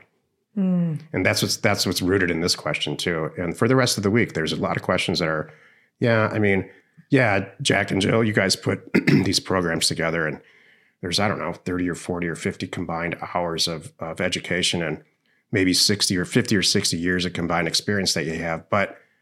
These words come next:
Speaker 2: I'm gonna do it my way because I just, I'm not sure. And, you know, I'm gonna send out eight hundred letters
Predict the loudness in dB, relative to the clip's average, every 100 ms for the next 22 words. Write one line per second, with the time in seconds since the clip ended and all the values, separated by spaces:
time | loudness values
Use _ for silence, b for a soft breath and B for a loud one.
0 | b b _ 0 2 4 2 0 0 -2
1 | -2 -6 -8 -10 -4 -2 -2 -2 -2 -2
2 | -2 -4 -4 -4 -6 -10 b b b b
3 | -4 0 0 0 -4 _ _ 0 4 4
4 | 2 -6 _ _ _ _ _ 2 4 4
5 | 4 4 4 2 0 2 0 0 -2 -2
6 | -4 -6